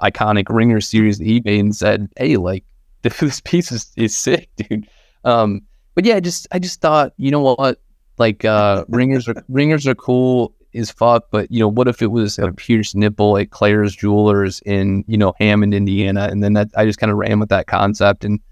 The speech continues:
Speaker 2: <laughs>
Speaker 1: and they, it came out to this. I just thought it would be really funny to have, like, one really jaundiced nipple at the bottom that's
Speaker 2: Oh, the jaundiced. Okay.
Speaker 1: Yeah.
Speaker 2: That one, that, that, that lady's been drinking a little too much.
Speaker 1: Yeah. <laughs> Yeah, right.
Speaker 2: <laughs> So it looks like you make, like, tons and tons of art. It's almost like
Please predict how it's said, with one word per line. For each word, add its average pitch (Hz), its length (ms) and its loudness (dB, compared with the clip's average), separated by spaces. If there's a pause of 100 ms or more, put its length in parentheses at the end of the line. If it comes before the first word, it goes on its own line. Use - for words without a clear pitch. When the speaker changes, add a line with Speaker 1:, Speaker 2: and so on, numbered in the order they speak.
Speaker 2:
<laughs> - 180 -10
Speaker 1:
and 110 160 4
they, 98 220 0
it 104 160 -4
came 104 200 2
out 98 180 0
to 104 80 -10
this. 95 300 2
I 101 80 4
just 98 120 -2
thought 104 140 2
it 101 60 -2
would 104 140 0
be 104 100 -2
really 104 200 2
funny 101 260 0
to 98 80 0
have, 101 140 0
like, 101 160 -4
one 104 300 0
really 104 200 0
jaundiced 98 580 0
nipple 98 420 0
at - 80 -8
the - 80 -20
bottom 95 440 -6
that's - 200 -14
Speaker 2:
Oh, 131 360 4
the 95 120 -4
jaundiced. 107 580 0
Okay. 92 280 -2
Speaker 1:
Yeah. 101 180 -4 (100)
Speaker 2:
That 117 140 4
one, 123 180 2
that, 131 220 2
that, 120 180 0
that 127 160 4
lady's 123 260 2
been 110 100 -2
drinking 107 240 -2
a 101 40 -2
little 98 120 -4
too 101 140 -8
much. 95 300 -6
Speaker 1:
Yeah. 170 260 2 (320)
<laughs> 240 180 2
Yeah, 139 160 -10 (200)
right. - 380 -2
Speaker 2:
<laughs> - 640 -2 (800)
So 180 120 4
it 175 40 2
looks 196 160 2
like - 160 -2
you 202 140 4
make, 151 300 2
like, 117 180 2
tons 143 240 0
and 120 100 -8
tons 123 260 -2
of 117 100 0
art. 117 260 2
It's 98 120 -6
almost 123 360 -2
like 107 380 -2